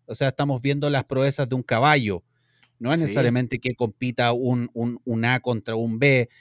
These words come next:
Speaker 1: y que se enfrenten entre ellos.
Speaker 2: Y
Speaker 1: Yo
Speaker 2: por
Speaker 1: creo
Speaker 2: eso a la
Speaker 1: que
Speaker 2: equitación le va como el pico en los Juegos Olímpicos.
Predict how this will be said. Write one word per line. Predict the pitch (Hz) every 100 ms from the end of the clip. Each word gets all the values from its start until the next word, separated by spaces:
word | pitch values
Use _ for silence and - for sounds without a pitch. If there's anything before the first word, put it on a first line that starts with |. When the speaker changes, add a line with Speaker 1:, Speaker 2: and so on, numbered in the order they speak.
| _
Speaker 1:
y | 104
que | 98
se | -
enfrenten | 120 - 151 151 143 127
entre | 123 110 117 131 160
ellos. | 113 90 - - -
Speaker 2:
Y |
Speaker 1:
Yo | 170
Speaker 2:
por | 160
Speaker 1:
creo | 175
Speaker 2:
eso | 208
a |
la | 190
Speaker 1:
que |
Speaker 2:
equitación | 180 185 175 208
le | 202
va | 170 170
como | 180 185
el | -
pico | 202 156 196 214
en | 156
los | 156
Juegos | 165 156 180
Olímpicos. | 208 392 - 175 139 123 -